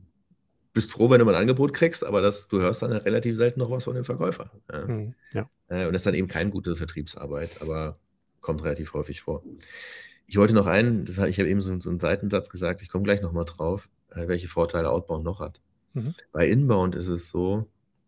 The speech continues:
Speaker 1: du musst nehmen, was kommt. Das heißt,
Speaker 2: Richtig,
Speaker 1: wenn du
Speaker 2: ja.
Speaker 1: Glück hast, ver-, verirrt sich dein Zielkunde und dein Wunschunternehmen bei dir auf dem Messestand.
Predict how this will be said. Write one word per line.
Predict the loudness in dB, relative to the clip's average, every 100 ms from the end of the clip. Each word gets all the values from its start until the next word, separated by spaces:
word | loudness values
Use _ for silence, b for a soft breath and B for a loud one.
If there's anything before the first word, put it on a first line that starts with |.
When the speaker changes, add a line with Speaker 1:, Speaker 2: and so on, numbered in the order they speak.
| _ _ _ _ _ _ _ -20 -4
Speaker 1:
du | -2
musst | -2 -2
nehmen, | -2 -2
was | -6
kommt. | -4 -6 -6 -12 _ _ _ _ _ _ _ _ _ _ _ B B B
Das | -2
heißt, | 0 2
Speaker 2:
Richtig, |
Speaker 1:
wenn | 2
du | 2
Speaker 2:
ja. |
Speaker 1:
Glück | 4 2 4
hast, | 2 2 -4 -20 _ _
ver-, | -10 -2 -2 -2
verirrt | 0 2 4 2 0 0 -2 0
sich | -4 -4 _
dein | 0 0
Zielkunde | -4 -6 -6 -4 -2 0 -2
und | -2
dein | 0
Wunschunternehmen | -2 -2 -8 -8 -6 -4 -4 -2
bei | 0
dir | 0
auf | 0
dem | -2
Messestand. | -2 -4 -8 -8 -8